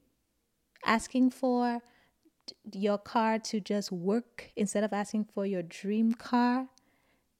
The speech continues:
asking to be able to pay your rent next month instead of asking for your dream home, asking to be able to pay your bills next month instead of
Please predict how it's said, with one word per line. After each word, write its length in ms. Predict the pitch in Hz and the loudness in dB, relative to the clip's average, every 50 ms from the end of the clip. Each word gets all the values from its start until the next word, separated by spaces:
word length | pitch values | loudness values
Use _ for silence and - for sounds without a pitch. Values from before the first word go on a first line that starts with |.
| _ _ _ _ - | _ _ _ _ 4
asking 680 | - 226 226 - - - 262 262 247 254 254 254 247 | 4 4 4 2 -2 2 6 6 8 8 6 4 2
to 380 | 247 - - 262 247 233 226 202 | 0 -4 -2 -2 0 0 -2 -2
be 260 | 196 214 220 220 220 | -2 0 0 2 2
able 180 | 220 208 220 220 | 2 0 -2 -2
to 160 | - - 202 | -2 -6 -6
pay 280 | _ - - 226 214 | _ -2 -2 0 0
your 160 | 190 180 175 180 | 0 -2 -2 -2
rent 200 | 190 202 220 _ _ | -2 -4 -4 _ _
next 320 | 208 214 220 220 - - | 0 0 0 -2 0 2
month 240 | 240 233 240 233 233 | 4 4 4 4 2
instead 260 | - 202 - - 202 | 0 -4 -2 -2 -2
of 80 | 202 196 | -2 0
asking 400 | 175 190 196 - - - 202 202 - | -2 -2 -2 -6 -6 -6 -6 -6 -4
for 80 | - 202 | -6 -6
your 180 | 196 190 180 170 | -4 -4 -6 -8
dream 500 | 170 - - - 190 190 208 214 214 202 | -10 -14 -12 -6 -4 0 0 2 2 0
home, 680 | - - - 196 196 214 226 240 254 277 277 277 - _ _ _ _ _ _ _ _ _ _ _ _ _ _ _ _ _ _ | -2 -2 -2 0 2 4 6 4 4 4 0 -6 -10 _ _ _ _ _ _ _ _ _ _ _ _ _ _ _ _ _ _
asking 440 | 233 233 226 226 - - 277 262 269 | 0 0 0 0 0 2 4 4 4
to 140 | 254 - 254 | 4 0 0
be 160 | 220 226 226 | 2 2 2
able 180 | 220 208 226 226 | 2 2 0 -2
to 160 | 226 - 202 | -2 -4 -8
pay 340 | - _ - - 226 220 214 | -8 _ -2 0 0 0 2
your 140 | 208 202 | 0 -2
bills 600 | 180 170 170 - 202 202 214 226 240 240 226 - - | -6 -8 -4 -2 -2 0 2 0 0 0 -2 0 2
next 340 | 220 233 240 247 - - - | 4 4 4 2 -2 2 4
month 300 | 240 240 247 247 247 - - | 6 6 8 6 4 2 0
instead 420 | 208 208 196 - - 220 214 214 | -2 -2 -2 -2 0 0 0 0
of 160 | 214 208 - | -2 -4 -6